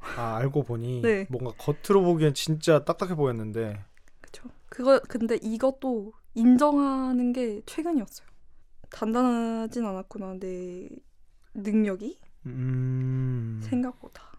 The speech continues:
Speaker 1: 음. 뭔가 그러니까 지금 당장에 내가 가지고 있는 실력이 조금 아쉽다라는 말씀이신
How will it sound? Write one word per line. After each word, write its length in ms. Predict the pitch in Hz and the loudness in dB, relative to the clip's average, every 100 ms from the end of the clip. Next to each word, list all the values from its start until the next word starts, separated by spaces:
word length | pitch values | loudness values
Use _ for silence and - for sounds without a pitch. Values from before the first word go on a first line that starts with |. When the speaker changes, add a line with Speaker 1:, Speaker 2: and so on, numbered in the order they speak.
| - - 120 | -20 -16 -12
Speaker 1:
음. 1120 | 117 113 113 110 110 113 110 110 110 104 101 - - - - - - | -8 -8 -8 -8 -8 -8 -8 -10 -10 -10 -12 -16 -20 -18 -18 -20 -6
뭔가 220 | 127 127 | -4 -2
그러니까 460 | 127 131 120 113 - - - - | -2 -4 -4 -6 -6 -14 -20 -16
지금 760 | - 139 147 151 147 139 139 | -8 -2 2 2 2 0 -4
당장에 960 | 143 135 139 151 156 151 143 135 127 120 - | -4 -2 2 2 4 2 0 -2 -4 -8 -12
내가 180 | - 123 | -8 -6
가지고 380 | 120 127 147 143 | -4 -4 -2 -2
있는 260 | 135 127 127 | -2 -2 -4
실력이 420 | 175 185 180 147 | 0 2 2 0
조금 440 | 151 156 147 131 - - | -4 -2 -2 -2 -6 -8
아쉽다라는 840 | 113 117 160 - 123 113 107 117 | -6 -4 -6 -2 -2 0 -4 -4
말씀이신 540 | 107 98 - 98 - | -6 -8 -10 -12 -14